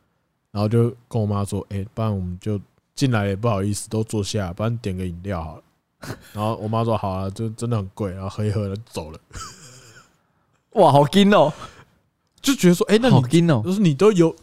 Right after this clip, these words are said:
Speaker 1: 有这样进去了，然后你们有胆做，啊，这你们，<laughs> 就是你们不好意思，可是你们好意思做这件事，我觉得很北蓝，你知道吗？就是
Speaker 2: 哎。
Speaker 1: 在不好意思跟好意思中间的一个平衡。<laughs>
Speaker 2: 但我觉得就是，但，但，但我觉得这真的是，呃，呃，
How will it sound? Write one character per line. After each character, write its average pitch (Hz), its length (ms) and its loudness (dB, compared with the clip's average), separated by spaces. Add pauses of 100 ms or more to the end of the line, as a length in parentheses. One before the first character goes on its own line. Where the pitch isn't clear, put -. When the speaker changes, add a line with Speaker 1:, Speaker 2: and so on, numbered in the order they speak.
Speaker 1:
有 135 120 -2
这 120 140 0
样 196 120 2
进 190 160 0
去 185 240 6
了， 151 40 8
然 139 100 6
后 160 60 4
你 165 100 2
们 127 220 2
有 135 120 2
胆 127 220 2
做， 156 180 0 (120)
啊， 208 100 2
这 262 80 2
你 196 120 2
们， 143 200 0 (120)
<laughs> - 220 -4
就 262 120 4
是 277 80 0
你 214 60 4
们 147 180 4
不 202 100 2
好 151 160 4
意 165 140 2
思， 127 160 -4
可 131 100 0
是 175 120 4
你 190 80 0
们 165 60 4
好 120 160 0
意 156 100 4
思 147 80 0
做 139 180 4
这 139 160 4
件 143 80 0
事， 175 200 -2
我 196 160 4
觉 240 140 2
得 190 80 4
很 208 100 -4
北 156 180 2
蓝， 135 140 0 (260)
你 190 80 -8
知 240 40 2
道 277 140 6
吗？ 262 160 2
就 269 160 -10
是 277 200 -2 (100)
Speaker 2:
哎。 165 260 6
Speaker 1:
在 254 100 6
不 294 180 0
好 196 180 4
意 240 80 4
思 190 120 -4
跟 214 160 4
好 147 220 2
意 185 100 4
思 151 120 -2
中 147 200 2
间 147 160 4
的 135 140 2
一 127 80 0
个 139 140 2
平 131 340 -4
衡。 135 180 0 (460)
<laughs> - 480 -8
Speaker 2:
但 285 160 6
我 196 100 8
觉 156 180 6
得 160 80 6
就 208 160 4
是， 208 200 4 (420)
但， 277 220 4
但， 247 200 2
但 269 220 6
我 151 100 4
觉 143 80 4
得 160 80 2
这 175 80 -6
真 190 140 2
的 175 100 6
是， 165 140 0 (360)
呃， 95 220 -2
呃， - 520 -10